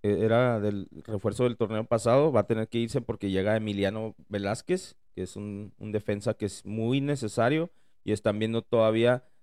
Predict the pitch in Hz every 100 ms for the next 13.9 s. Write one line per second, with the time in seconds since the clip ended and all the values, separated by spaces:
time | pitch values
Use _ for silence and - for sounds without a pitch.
0 | - - 101 101 95 101 95 98 110 110
1 | 98 - - - - 101 95 90 110 107
2 | 120 - 98 - 123 131 127 120 127 120
3 | 110 - 120 104 - 131 190 - - -
4 | - - - 101 104 110 110 - 104 110
5 | 110 127 127 120 101 110 98 113 120 120
6 | 123 117 107 123 139 156 135 107 95 92
7 | 110 101 101 110 107 - 92 92 - 92
8 | 87 110 131 156 - _ - - - -
9 | 87 85 82 78 69 90 87 - - -
10 | - - 107 113 117 123 113 120 - -
11 | 120 113 113 98 90 101 110 117 98 98
12 | - 117 117 113 101 92 92 90 90 -
13 | - 95 95 101 110 101 104 131